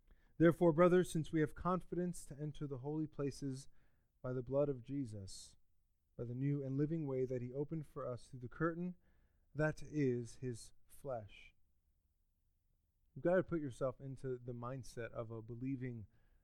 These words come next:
Jew at this time. Someone who would have been maybe reading this for the first time. Uh, to read that anyone other than the high priest could enter into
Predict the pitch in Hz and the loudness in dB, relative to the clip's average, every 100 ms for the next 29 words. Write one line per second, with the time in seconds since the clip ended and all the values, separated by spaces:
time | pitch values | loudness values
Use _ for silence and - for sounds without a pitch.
0 | - 110 123 131 117 107 107 - - 110 | -16 -8 -4 -2 -2 -4 -8 -12 -12 -10
1 | 98 92 - _ _ _ _ _ _ _ | -10 -12 -16 _ _ _ _ _ _ _
2 | - - _ - 165 175 170 160 151 139 | -20 -20 _ -6 0 2 4 4 2 2
3 | 135 131 131 135 127 123 139 147 135 120 | 0 -2 -4 -4 -4 -2 0 2 0 -2
4 | 117 - - - 127 113 - 135 - - | -6 -8 -16 -12 -10 -10 -12 -12 -10 -8
5 | 131 120 107 101 - _ _ _ _ _ | -8 -8 -10 -14 -20 _ _ _ _ _
6 | _ _ _ _ _ - - 110 147 151 | _ _ _ _ _ -20 -18 -4 4 6
7 | 175 156 156 160 185 180 185 180 151 165 | 8 8 8 8 8 8 6 4 4 4
8 | 175 151 139 123 - 156 156 165 151 - | 4 2 -2 -6 -6 -2 0 0 -4 -10
9 | - - 151 131 - - - - - _ | -14 -4 0 -2 -4 -14 -16 -20 -20 _
10 | _ _ _ _ _ _ - 135 151 151 | _ _ _ _ _ _ -4 0 0 0
11 | - 147 147 139 - 143 135 | -2 -4 -2 -4 -2 -2 -2